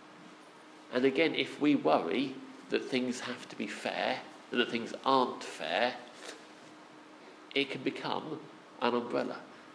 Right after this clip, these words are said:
'Cause actually, rather than receiving from God, we grumble about, "Look at them and look at that," and, "Ah, this is awful." God says to us at Saint James, "I love you."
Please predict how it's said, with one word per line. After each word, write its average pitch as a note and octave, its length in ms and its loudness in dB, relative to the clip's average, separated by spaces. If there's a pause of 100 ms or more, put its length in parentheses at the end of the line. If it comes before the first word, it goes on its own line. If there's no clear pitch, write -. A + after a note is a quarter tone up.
(200)
'Cause - 100 -4
actually, B2+ 260 2
rather C#3+ 260 6
than - 160 -8
receiving C3 440 2
from G#2 220 -8
God, A2+ 440 4 (560)
we D3 80 8
grumble - 420 8 (560)
about, C3 260 6
"Look - 180 4
at - 100 0
them A2+ 180 6
and A2+ 120 2
look B2 160 0
at - 100 -4
that," G2+ 240 2
and, G2 180 -8 (240)
"Ah, - 240 0 (120)
this A2+ 160 -2
is G#2 80 2
awful." A2 340 6 (3000)
God C#3+ 260 0
says D3 360 -2
to - 220 -8
us - 540 -6
at G#2+ 240 2
Saint A2 300 -8
James, - 760 -6 (480)
"I G2 80 2
love G2+ 300 0
you." - 140 -8